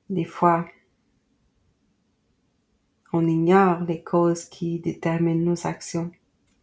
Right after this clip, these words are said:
Quand une certaine personne nous harcèle en pensée et en manipulation et en campagne de salissage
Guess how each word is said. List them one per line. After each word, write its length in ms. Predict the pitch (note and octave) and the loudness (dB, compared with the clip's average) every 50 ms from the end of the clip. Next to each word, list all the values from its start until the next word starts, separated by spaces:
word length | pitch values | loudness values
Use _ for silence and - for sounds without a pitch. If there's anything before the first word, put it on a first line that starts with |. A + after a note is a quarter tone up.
| _ _ _ _ - - - - - - _ _ - | _ _ _ _ -20 -20 -20 -20 -20 -20 _ _ -2
Quand 360 | - F3+ E3+ E3 D#3+ E3 E3 | 2 4 4 4 4 4 4
une 140 | E3 E3+ E3+ | 2 2 2
certaine 480 | E3+ - E3+ E3 - - F3+ E3+ E3+ E3+ | 0 -2 -4 -2 0 2 4 4 4 4
personne 720 | - E3 E3+ E3 - - F3 E3+ E3+ E3 E3 D#3+ E3+ F3 F3 - _ _ _ _ _ - | 2 0 2 0 0 2 2 4 4 2 2 0 -2 -4 -6 -10 _ _ _ _ _ 2
nous 180 | F3 F3 E3+ | 6 6 6
harcèle 560 | E3 D#3+ D#3 - - - - F#3 F3 E3+ D#3+ D#3+ | 6 2 -2 -6 -6 0 4 4 4 4 2 0
en 140 | D#3 D#3 | -2 -2
pensée 880 | D#3 - - D#3+ D#3+ D#3+ - - - F3+ E3+ E3 D#3+ D#3 D#3 E3+ E3+ - - _ _ _ _ _ - - - _ - _ _ _ _ _ _ _ _ _ _ _ _ - | -4 0 0 0 0 0 -2 0 2 4 4 4 2 0 -2 -4 -6 -8 -12 _ _ _ _ _ -20 -20 -20 _ -20 _ _ _ _ _ _ _ _ _ _ _ _ -4
et 220 | E3 D#3+ D#3 D#3 | -2 -2 -2 -2
en 80 | D#3 D#3 | -2 -2
manipulation 1040 | D#3 D#3 D#3 D#3 D#3+ D#3+ D#3+ D#3 - - - E3 D#3+ E3 - - F#3 F3 F3 E3+ E3 | -2 -2 0 0 0 0 -2 -2 -4 -4 -2 0 0 0 0 2 4 4 4 4 4
et 120 | D#3+ D#3+ D#3 | 2 2 0
en 120 | D#3 D#3 | -2 -2
campagne 600 | - - E3 D#3+ D#3 D#3 - F3 E3 E3+ E3+ D#3+ | -2 -2 -2 -2 -2 0 2 4 4 4 4 2
de 100 | D3+ D#3 | 0 -2
salissage 1000 | D3+ - - D#3 D3+ D3+ D3+ - - - F3 F3 E3+ E3 E3 E3+ - - - | -4 -4 -4 -4 -2 -4 -4 -2 2 4 6 6 4 2 0 -4 -6 -8 -8